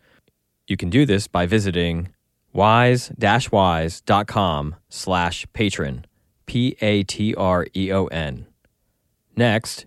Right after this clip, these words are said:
you can head over to Alexander's website, where you can book private consultations in person, by phone, or on Skype. Find out more information on his live performances, class schedules,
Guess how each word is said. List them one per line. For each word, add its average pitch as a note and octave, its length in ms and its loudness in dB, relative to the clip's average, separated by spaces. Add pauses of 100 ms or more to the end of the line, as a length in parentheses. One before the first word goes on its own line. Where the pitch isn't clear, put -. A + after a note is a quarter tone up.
you - 100 0
can A2 120 2
head B2 160 4
over A#2 180 4
to G#2+ 160 -4
Alexander's B2 580 2
website, F2+ 460 -2
where F#2+ 140 0
you G2 160 2
can F2 140 -4
book A#2+ 280 0 (320)
private A2+ 260 2
consultations A#2 720 -2
in G#2+ 120 0
person, C#3 500 -2 (220)
by A#2 160 2
phone, A#2 480 2 (160)
or F2+ 200 0
on E2+ 100 -2
Skype. A2+ 360 2 (400)
Find C3+ 260 4
out C3 140 4
more C3+ 160 6
information A2 460 0
on F2+ 120 -2
his F2 140 -4
live F#2+ 240 -2
performances, B2+ 760 -2
class C3 320 -2
schedules, F2 580 -2